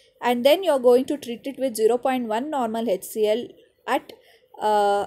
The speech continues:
at, uh, sixty degrees Celsius. I, I mean here sixty degree is missing, sixty is miss-, missing. It is at sixty degrees Celsius for thirty minutes.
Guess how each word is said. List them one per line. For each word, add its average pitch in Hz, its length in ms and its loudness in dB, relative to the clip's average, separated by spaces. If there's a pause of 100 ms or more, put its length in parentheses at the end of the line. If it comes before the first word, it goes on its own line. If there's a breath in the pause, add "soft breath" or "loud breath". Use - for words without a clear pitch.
at, 254 260 -2
uh, 202 200 0
sixty 330 400 -2
degrees 226 320 -4
Celsius. 269 580 0 (160)
I, 208 300 -4
I 220 140 0
mean 240 280 -4
here 233 220 -2
sixty 254 400 -6
degree 233 480 -6
is 214 120 -8
missing, 208 380 -6
sixty - 400 -8
is 277 140 -4
miss-, 196 260 -12
missing. 285 340 -6 (360 loud breath)
It 240 120 -6
is 254 80 -2
at 247 200 -2
sixty 330 340 -4
degrees 262 300 -6
Celsius 285 480 0
for 285 160 -4
thirty 240 320 -6
minutes. 180 360 -10